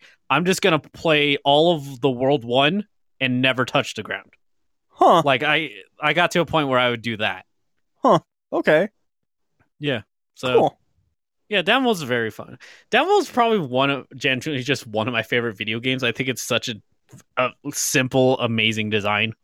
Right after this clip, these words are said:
Speaker 2: It really is. It's super, super simple. Uh, it was like a
Speaker 1: Yeah.
Speaker 2: phone game originally, wasn't it?
Speaker 1: Yeah.
Speaker 2: Yeah. Yeah, it's, like, super simple controls, just one button <laughs> and s-, and your, your
Speaker 1: Yeah.
Speaker 2: D-pad.
Speaker 1: And, like, it's insane what they did with it.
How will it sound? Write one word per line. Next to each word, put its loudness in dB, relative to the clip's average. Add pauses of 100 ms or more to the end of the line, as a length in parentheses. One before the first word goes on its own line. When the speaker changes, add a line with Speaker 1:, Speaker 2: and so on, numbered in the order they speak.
(560)
Speaker 2:
It 6
really 6
is. 2
It's -6
super, 2
super 0
simple. -4 (400)
Uh, 6
it 6
was 0
like 2
a 0
Speaker 1:
Yeah. -4
Speaker 2:
phone 4
game -2
originally, -6
wasn't -6
it? -10
Speaker 1:
Yeah. 2 (300)
Speaker 2:
Yeah. 2 (840)
Yeah, 0
it's, -2
like, 2
super -2
simple -4
controls, 0
just -2 (160)
one 2
button -2
<laughs> -20
and 2
s-, -10 (420)
and 2
your, 2 (440)
your 2
Speaker 1:
Yeah. 4
Speaker 2:
D-pad. 4 (800)
Speaker 1:
And, -4
like, -2
it's -4
insane 0
what 2
they 0
did 0
with -6
it. -4